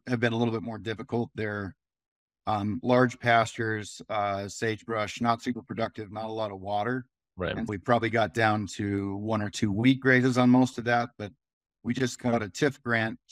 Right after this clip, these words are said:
Speaker 1: to put in some additional water tanks. Basically, we're building a big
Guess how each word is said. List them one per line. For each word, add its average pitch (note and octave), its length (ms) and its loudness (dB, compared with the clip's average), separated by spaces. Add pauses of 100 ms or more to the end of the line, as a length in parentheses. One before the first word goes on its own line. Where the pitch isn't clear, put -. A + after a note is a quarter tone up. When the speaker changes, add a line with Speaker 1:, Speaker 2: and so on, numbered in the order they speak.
Speaker 1:
to G#2 420 -10 (120)
put A#2+ 100 -2
in A2+ 120 -2
some G#2+ 120 -8
additional A2 380 -4
water G#2+ 260 -2
tanks. G#2+ 360 -6
Basically, A#2 480 -2
we're G2 260 -4 (600)
building A#2 280 4
a G#2 60 -2
big A#2+ 200 0